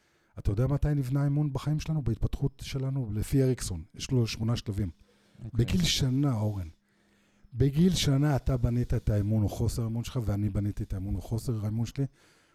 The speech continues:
Speaker 1: לא יודע איפה אתה היית בגיל שנה, וזה גם לא צריך טראומות גדולות. זה יכול להיות אירוע מאוד קטן שאתה פירשת אותו.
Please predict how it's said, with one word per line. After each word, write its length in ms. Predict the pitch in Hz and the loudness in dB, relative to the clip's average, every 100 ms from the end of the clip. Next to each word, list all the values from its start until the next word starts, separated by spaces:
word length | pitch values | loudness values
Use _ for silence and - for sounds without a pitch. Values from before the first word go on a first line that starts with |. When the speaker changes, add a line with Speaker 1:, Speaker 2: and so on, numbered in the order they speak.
| _ | _
Speaker 1:
לא 60 | 117 | 2
יודע 160 | 120 | 4
איפה 200 | 117 - | 2 2
אתה 140 | 110 117 | 2 2
היית 160 | 113 | 2
בגיל 340 | 117 113 113 113 | 2 2 0 -2
שנה, 340 | - 113 131 143 - _ _ - | 0 0 0 -2 -8 _ _ 0
וזה 140 | 95 98 | 2 4
גם 160 | 104 | 4
לא 60 | 117 | 2
צריך 240 | - 151 | 2 0
טראומות 420 | - 113 135 139 | 2 4 4 2
גדולות. 460 | 104 95 82 78 - - _ _ _ _ _ - | 0 0 0 -4 -10 -20 _ _ _ _ _ -6
זה 340 | 107 87 98 | -2 0 0
יכול 240 | 92 123 | 2 4
להיות 300 | 120 123 117 | 6 6 4
אירוע 300 | 107 101 117 | 2 4 4
מאוד 320 | 131 120 135 - | 4 2 2 2
קטן 520 | 127 - 135 123 98 | -2 0 2 2 0
שאתה 340 | - 110 - | 0 0 2
פירשת 480 | - 117 98 95 - | 0 0 0 -2 -4
אותו. 360 | 95 - 117 | -6 -4 -4